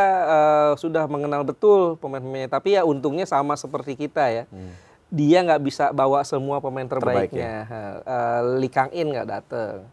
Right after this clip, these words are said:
Speaker 2: Hmm.
Speaker 1: Dan beberapa nama lainnya juga nggak dateng. Ya mudah-mudahan sih yang penting percaya aja dulu deh gitu.
Speaker 2: Hmm.
Speaker 1: Percaya dulu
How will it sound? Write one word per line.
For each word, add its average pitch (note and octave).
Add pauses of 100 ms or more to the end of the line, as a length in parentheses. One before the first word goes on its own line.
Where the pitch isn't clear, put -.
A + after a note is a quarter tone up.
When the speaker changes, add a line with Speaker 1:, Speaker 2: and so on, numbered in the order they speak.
Speaker 2:
Hmm. E2+ (240)
Speaker 1:
Dan B2
beberapa A#2+
nama B2
lainnya B2
juga C3+
nggak A2+
dateng. A2+
Ya A#2+
mudah-mudahan C3+
sih F#3+ (680)
yang F#3+
penting G#3+ (200)
percaya G#3
aja F3+
dulu E3+
deh F3
gitu. A#2
Speaker 2:
Hmm. F2
Speaker 1:
Percaya C#3+
dulu C3+